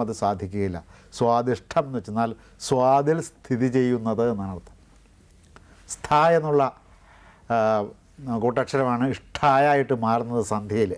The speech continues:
ഇതിൻ്റെ സ്വാദിഷ്ടതയിൽ നിന്ന്, ഭക്ഷണ പദാർത്ഥങ്ങളുടെ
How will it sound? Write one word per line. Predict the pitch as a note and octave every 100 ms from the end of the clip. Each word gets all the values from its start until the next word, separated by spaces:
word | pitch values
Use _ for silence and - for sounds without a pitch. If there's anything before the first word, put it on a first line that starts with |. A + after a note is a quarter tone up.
| - _ - - - - _ _ _ _ - _ _ _ _ - _ _ - - - - - - - _ - - -
ഇതിൻ്റെ | E3+ G#3 G3+ -
സ്വാദിഷ്ടതയിൽ | D#3+ D#3+ F3+ F#3 F3 - - F3 E3+ E3+ D#3
നിന്ന്, | C#3 C#3+ C#3 -
ഭക്ഷണ | C3 C#3 _ - E3+ F3 D3+
പദാർത്ഥങ്ങളുടെ | B2+ C3 C#3 - C#3 C3+ C3+ C3 B2+ C3